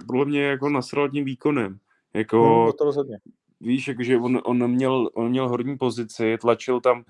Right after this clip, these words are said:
Speaker 1: ramenem, ale vlastně za celou, za celý to kolo se o nic jako extra nepokusil, že v tom po-, hned, hned to svazoval, hned chtěl jít na zem, když ten Míra chtěl de facto dělat zápas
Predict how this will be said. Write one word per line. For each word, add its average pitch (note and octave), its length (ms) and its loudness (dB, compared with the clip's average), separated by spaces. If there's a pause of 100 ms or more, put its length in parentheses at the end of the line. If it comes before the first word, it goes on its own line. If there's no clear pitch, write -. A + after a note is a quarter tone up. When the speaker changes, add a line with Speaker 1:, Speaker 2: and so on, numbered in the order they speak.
(280)
Speaker 1:
ramenem, A#2+ 640 0
ale A#2 420 0 (800)
vlastně A2+ 280 -8
za A#2+ 120 -4
celou, B2+ 420 -6
za A#2 120 -6
celý B2 280 -12
to C3 120 -4
kolo B2 460 2 (640)
se B2+ 140 -2
o B2 120 0
nic B2+ 240 -4
jako C3 180 2
extra B2 320 0
nepokusil, C3 720 -4
že A2+ 460 0 (340)
v - 40 -20
tom B2 180 -2
po-, - 200 -4
hned, B2+ 300 -2
hned A#2+ 300 -4
to C3 120 -2
svazoval, B2 640 0
hned A#2+ 160 -6
chtěl C3 160 -8
jít B2+ 120 -8
na A#2+ 120 -2
zem, A#2+ 140 -8
když A#2 120 -8
ten B2+ 180 -14
Míra A#2+ 240 -6
chtěl B2 280 -8 (360)
de A#2 100 0
facto B2 260 0
dělat B2 320 2
zápas A#2 560 0